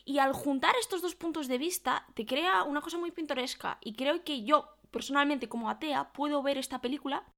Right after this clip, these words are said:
y entender el mensaje sin pensar que me están intentando vender algo, o puedo ver esta película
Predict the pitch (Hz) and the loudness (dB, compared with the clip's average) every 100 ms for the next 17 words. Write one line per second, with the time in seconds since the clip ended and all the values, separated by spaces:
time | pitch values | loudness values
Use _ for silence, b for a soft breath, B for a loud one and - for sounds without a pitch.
0 | - B B B 262 269 254 247 285 349 | -20 B B B 0 2 0 0 0 0
1 | 339 311 311 - 330 - 226 - 247 233 | -2 0 0 0 -4 -4 -6 -6 -4 -4
2 | 240 226 B B B 247 226 226 247 262 | -6 -8 B B B -4 -4 0 2 2
3 | 269 294 262 269 269 277 269 254 247 262 | 0 -4 -2 -2 0 -2 -4 -2 0 0
4 | 269 277 262 226 240 254 233 240 240 220 | 0 0 0 0 -2 0 2 2 0 -4
5 | 226 240 - 214 208 226 240 254 254 247 | -4 -4 -4 -6 -4 -4 -2 0 0 -4
6 | 247 247 247 247 - 254 262 | -4 -6 -6 -8 -6 0 0